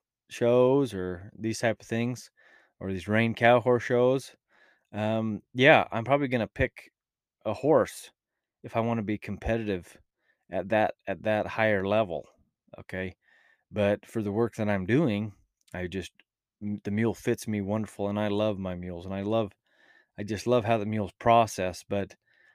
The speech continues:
um, <clears throat> I think a lot of people, uh, a-, a-, a-, and, you know, it's nothing wrong if, if, if you do, if you're a hundred percent all mule and you don't like horses, wha-, whatever.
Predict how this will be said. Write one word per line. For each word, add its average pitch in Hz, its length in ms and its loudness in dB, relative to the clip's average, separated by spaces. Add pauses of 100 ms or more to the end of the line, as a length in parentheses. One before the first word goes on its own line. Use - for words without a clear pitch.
(220)
um, 95 440 -6 (200)
<clears throat> - 200 -16
I 104 400 -4
think 123 240 -4
a 101 60 -4
lot 110 140 2
of - 40 -20
people, 104 440 -4 (1120)
uh, 82 220 -10
a-, 107 100 -8 (320)
a-, 104 200 -10
a-, - 60 -12 (120)
and, 104 440 2 (1080)
you 95 120 -10
know, 92 320 -10 (120)
it's - 180 -10
nothing 110 360 -2
wrong 104 380 4
if, - 140 -10
if, 101 180 -10 (100)
if - 140 -10
you 95 160 -4
do, 98 360 0 (600)
if 104 160 -8
you're 92 140 0
a - 60 -4
hundred 107 200 0
percent - 380 -6
all 104 160 0
mule 101 300 2
and 95 100 -2
you 95 80 -2
don't 104 220 0
like 92 240 -4
horses, 101 420 -6
wha-, 98 200 -2
whatever. 104 640 0